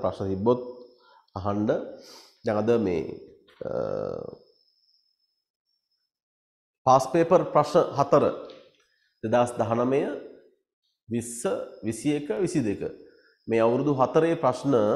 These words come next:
අ, දෙවැනි ප්‍රශ්නේ ඔයගොල්ලෝ අනිවාර්යයෙන්ම මේ සතියේ කළ යුතුයි. දැන් පළවෙනි සතියේදී දහනමය, විස්ස, විසිඑක, විසිදෙක කියන අවුරුදු හතරේ පළවෙනි ප්‍රශ්නේ ඔයගොල්ලෝ කරලා දැන් ඇති අවුරුදු හතරක.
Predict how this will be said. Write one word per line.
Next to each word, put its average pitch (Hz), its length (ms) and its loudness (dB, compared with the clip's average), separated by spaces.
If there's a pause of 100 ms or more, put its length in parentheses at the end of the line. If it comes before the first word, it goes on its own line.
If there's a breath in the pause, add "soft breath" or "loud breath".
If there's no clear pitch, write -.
(880)
අ, 98 60 -6 (340)
දෙවැනි 196 280 6
ප්‍රශ්නේ 131 500 -2 (680 loud breath)
ඔයගොල්ලෝ 131 240 2
අනිවාර්යයෙන්ම 113 600 2
මේ 117 160 -2
සතියේ 110 560 -4
කළ 117 140 0
යුතුයි. 107 500 -2
දැන් 123 180 2
පළවෙනි 113 460 0
සතියේදී 120 680 0 (920)
දහනමය, 123 500 0
විස්ස, 120 260 -4
විසිඑක, 117 400 -4
විසිදෙක 117 380 -4
කියන 117 200 -2
අවුරුදු 113 360 0
හතරේ 117 480 -2
පළවෙනි 127 360 0
ප්‍රශ්නේ 123 320 -2
ඔයගොල්ලෝ 123 420 -4
කරලා 120 280 2
දැන් 151 180 2
ඇති 135 200 0
අවුරුදු 113 260 2
හතරක. 90 360 -4